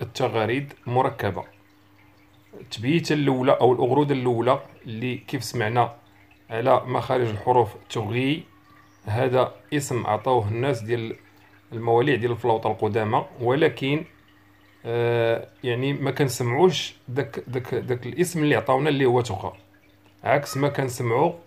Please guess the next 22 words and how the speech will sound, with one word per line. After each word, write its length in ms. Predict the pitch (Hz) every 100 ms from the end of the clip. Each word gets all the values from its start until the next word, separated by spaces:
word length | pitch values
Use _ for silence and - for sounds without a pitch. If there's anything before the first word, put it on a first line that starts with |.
| _
قعي. 480 | 117 120 143 156 98 - _ _ _ _ _ _ _ _ -
فالأغرودة 560 | 110 127 120 156 175
في 100 | 180
الأصل 400 | 143 165 - 185 - _ _ _ _ _ _ 123
هي 460 | 123 143 151 156 - - _ -
مخارج 400 | 139 165 151 120
الحروف 480 | 120 147 160 147
قعي، 420 | - - 127 151 101 - 117
وتعود 480 | 107 123 135 156
في 60 | 123
الأصل 460 | 139 160 - 156 - _ _ - _
لطائر 520 | 113 107 143 143 147
القوبع 640 | 143 135 123 147 143 143 123 -
أو 180 | 135
القبرة، 560 | 127 - 147 113 117 92 -
هي 200 | 113 120
اللي 100 | 147
كتجيب 400 | 143 120 120 120
لنا 300 | 127 143 190 - - _ _ _ _
التعدد 540 | - 131 151 170 - - _ _ -
ديال 300 | 131 135 - - -
بقعي، 640 | 151 - 120 139 151 151